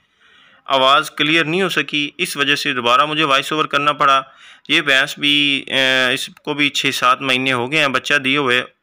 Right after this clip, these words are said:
उसके बावजूद भी आप इनके जो, अ, हवाने का साइज़ है, अ, वो देखें। अगली भैंस आपको दिखा रहे हैं माशाल्लाह, सारी काली, सिर्फ दुम जो इसकी है वो वाइट है। इसके अलावा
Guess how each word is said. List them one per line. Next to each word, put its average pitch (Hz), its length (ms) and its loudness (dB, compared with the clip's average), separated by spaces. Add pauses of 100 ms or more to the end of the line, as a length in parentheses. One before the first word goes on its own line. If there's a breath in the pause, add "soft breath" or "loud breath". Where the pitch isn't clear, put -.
(140)
उसके 151 340 -6
बावजूद 120 500 0
भी 131 200 -4
आप 120 280 2
इनके 123 380 -2
जो, 117 500 -4
अ, 120 60 -6
हवाने 117 500 0
का 131 140 -2
साइज़ 131 480 -2
है, 123 240 0 (560 loud breath)
अ, 123 180 0
वो 127 240 -4
देखें। 104 380 -4 (500 soft breath)
अगली 160 220 0
भैंस 185 240 0
आपको 180 280 0
दिखा 156 300 0
रहे 156 100 -2
हैं 151 80 0
माशाल्लाह, 143 680 -2 (320)
सारी 135 420 0
काली, 147 440 0 (960)
सिर्फ - 420 -2
दुम 156 320 -2
जो 160 140 0
इसकी 147 340 -4
है 135 180 2
वो 131 240 -2
वाइट 113 320 2
है। 131 360 0
इसके - 300 -6
अलावा 120 360 4